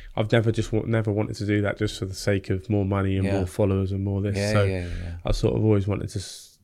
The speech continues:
Speaker 1: stay and keep my integrity in that, in that sense. So
Speaker 2: Big respect f-, for that, by the way.
Speaker 1: Thank
Speaker 2: So
Speaker 1: you.
Speaker 2: a lot of, a lot
Speaker 1: Appreciate
Speaker 2: of
Speaker 1: that.
Speaker 2: fighters
Speaker 1: But
Speaker 2: look for that, don't they,
Speaker 1: Yeah,
Speaker 2: to
Speaker 1: I mean, don't get me wrong. Like,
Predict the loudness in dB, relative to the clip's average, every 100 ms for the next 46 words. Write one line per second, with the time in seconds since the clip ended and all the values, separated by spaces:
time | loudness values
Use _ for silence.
0 | -16 -14 -2 2 2 2 0 -2 -6 -10
1 | -14 -20 -12 -8 -4 -4 -4 -6 -6 -6
2 | -6 -6 -6 -6 -6 -8 -6 -6 -8 -6
3 | -6 -6 -10 -8 -6 -4 -6 -6 -6 -8
4 | -18 -20 _ -14 -10 -10 -10 -10 -10 -10
5 | -12 -14 _ -8 -4 0 2 2 0 -2
6 | -2 -2 -2 -2 -4 -4 -6 -8 -4 0
7 | -2 -4 -18 -8 0 0 0 -2 -4 -4
8 | -6 -4 0 4 4 4 2 2 0 0
9 | 0 0 0 2 0 -2